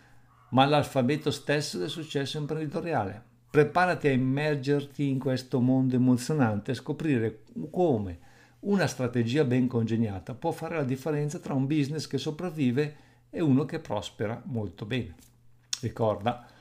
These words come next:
la strada verso il successo imprenditoriale è pavimentata di piani di marketing intelligenti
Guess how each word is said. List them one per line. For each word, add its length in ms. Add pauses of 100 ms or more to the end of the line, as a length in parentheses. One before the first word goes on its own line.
(160)
la 140
strada 340
verso 220
il 60
successo 440
imprenditoriale 680
è 120
pavimentata 880
di 120
piani 340
di 80
marketing 520
intelligenti 800